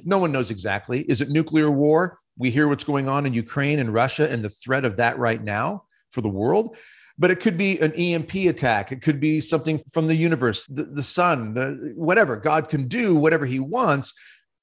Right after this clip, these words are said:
But the warning is clear. Many are going to suffer.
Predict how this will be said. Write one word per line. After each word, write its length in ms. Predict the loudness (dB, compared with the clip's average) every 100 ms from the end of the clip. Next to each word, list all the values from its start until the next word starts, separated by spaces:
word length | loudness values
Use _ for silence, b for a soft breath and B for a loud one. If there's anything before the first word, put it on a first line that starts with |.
| _
But 140 | -2 2
the 80 |
warning 340 | 4 6 4 4
is 140 | 0
clear. 540 | -4 -6 -2 -2 -4 -10 _ _ _ _ _
Many 420 | -4 2 4 6 4
are 80 |
going 240 | 4 2 -2
to 100 | -4
suffer. 520 | -2 -2 -2 -6 -16